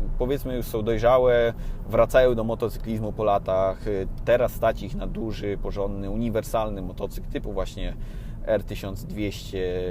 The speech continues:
pięćdziesiąt G, z typu K T M tysiąc dziewięćdziesiąt czy dwanaście dziewięćdziesiąt. Y, oni po prostu w wieku tam dojrzałym mogą sobie pozwolić na taki ciężki motocykl, więc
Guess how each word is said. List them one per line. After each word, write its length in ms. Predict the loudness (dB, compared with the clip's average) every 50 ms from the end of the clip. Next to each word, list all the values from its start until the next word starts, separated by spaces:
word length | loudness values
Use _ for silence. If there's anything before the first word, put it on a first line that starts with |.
| -4 -6 -6 -8
pięćdziesiąt 500 | -8 -6 -6 -4 -4 -6 -6 -6 -6 -8
G, 280 | -6 -4 -2 0 0 0
z 100 | -2 -4
typu 520 | -6 -6 -4 -4 -4 -2 -2 -2 -2 -4 -2
K 120 | -2 -4 -2
T 220 | 0 -2 -2 -2
M 380 | -2 -4 -6 -6 -6 -6 -6 -8 -8 -8
tysiąc 420 | -8 -8 -6 -6 -6 -6 -8 -8
dziewięćdziesiąt 680 | -8 -8 -8 -6 -6 -4 -4 -4 -4 -4 -4 -4 -4 -6
czy 260 | -6 -6 -6 -8 -8
dwanaście 520 | -8 -8 -8 -6 -6 -6 -6 -6 -6 -6
dziewięćdziesiąt. 720 | -6 -6 -6 -6 -8 -8 -6 -6 -6 -4 -4 -4 -4 -4 -4 -6 -10 -10 -10 -10 -10 -10 -10 -10 -8
Y, 100 | -8 -8 -8 -10 -10 -8 -6 -2
oni 280 | 0 2 2 2 0 -2
po 140 | -2 0
prostu 460 | 2 2 2 0 0 -2 -4 -4 -4 -4
w 560 | -6 -8 -10 -10 -8 -8 -8 -6 -6 -2 -2
wieku 220 | -2 -2 -2 -4
tam 280 | -6 -6 -6 -8 -8 -8 -8 -8 -8 -8 -8 -10 -10 -10 -10 -10 -12 -12 -12 -12 -10 -10 -10 -10 -10 -10 -8 -8 -8 -8 -6 -2
dojrzałym 720 | 2 4 6 6 6 6 4 4 4 4 4 2 0 -2 -4 -6 -8 -10 -4 -2
mogą 280 | 0 2 2 2 2
sobie 160 | 0 -2 -4 -4
pozwolić 280 | -2 -2 0 0 0
na 80 | -2 -4
taki 200 | -6 -6 -6 -6
ciężki 320 | -6 -6 -6 -6 -6 -6
motocykl, 540 | -8 -6 -2 0 0 0 0 -2 -4 -4 -4
więc 320 | -4 -4 -4 -4 -6 -8